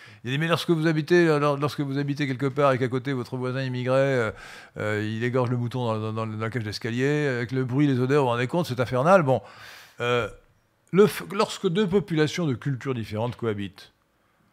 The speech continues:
ce n'est pas forcément que l'une est meilleure que l'autre. C'est simplement qu'elles ont des usages différents. Que ce qui est considéré comme normal,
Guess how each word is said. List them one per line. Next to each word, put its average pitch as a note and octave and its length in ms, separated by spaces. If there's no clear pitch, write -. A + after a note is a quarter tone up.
ce - 60
n'est G#2 80
pas G#2 100
forcément A2 300
que G#2 120
l'une A2+ 160
est G2+ 40
meilleure G2 260
que A#3+ 80
l'autre. C#4 380
C'est - 120
simplement G#3+ 240
qu'elles F3 180
ont F3 80
des D#3 220
usages F3+ 340
différents. G#2 560
Que C#3+ 60
ce E3+ 120
qui E3 120
est E3+ 40
considéré D3 440
comme A#2 240
normal, A#2+ 680